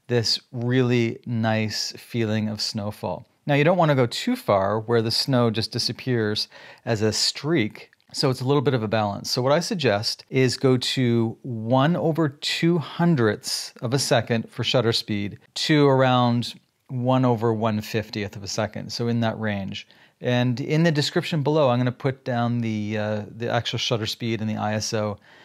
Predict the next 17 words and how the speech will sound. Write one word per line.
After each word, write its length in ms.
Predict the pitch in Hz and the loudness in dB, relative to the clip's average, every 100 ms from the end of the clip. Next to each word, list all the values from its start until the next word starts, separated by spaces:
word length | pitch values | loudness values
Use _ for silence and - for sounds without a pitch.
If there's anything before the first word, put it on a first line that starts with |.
| - _ | -20 _
and 300 | 120 110 107 | -4 -2 -2
the 180 | 98 110 | -4 -2
aperture 640 | 107 107 117 - 110 107 - | -2 -2 -4 -6 -4 -6 -2
of 240 | 123 107 | -2 -2
this 140 | 104 104 | -2 -2
shot, 340 | - 110 104 | 0 0 -2
just 200 | - 120 | -2 -2
so 80 | - | 0
you 220 | 127 113 | 0 0
know 520 | 113 120 120 107 101 - - - | 0 2 4 2 -2 -8 -20 -6
what 200 | 123 123 | 0 2
I 200 | 127 127 | 4 4
did 320 | 123 110 104 | 4 2 0
to 100 | - | -6
get 300 | 113 113 - | -2 -2 -2
this 180 | 110 - | -4 -4
snow. 720 | - - - 147 131 101 - | -4 -4 -4 0 2 0 -4